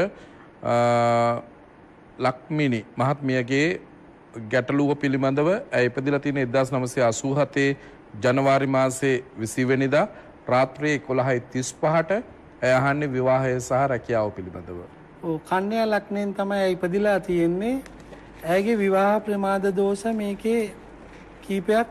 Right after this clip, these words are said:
Speaker 2: තියෙනවා. එකක් කාලසර්ප යෝගය තියෙනවා මේ කේන්දරේ. අනික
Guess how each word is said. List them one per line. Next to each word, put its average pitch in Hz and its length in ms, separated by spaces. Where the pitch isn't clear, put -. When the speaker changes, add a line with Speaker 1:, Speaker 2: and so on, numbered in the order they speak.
Speaker 2:
තියෙනවා. 202 460
එකක් 165 140
කාලසර්ප 202 640
යෝගය 175 440
තියෙනවා 175 300
මේ 175 180
කේන්දරේ. 190 760
අනික 185 320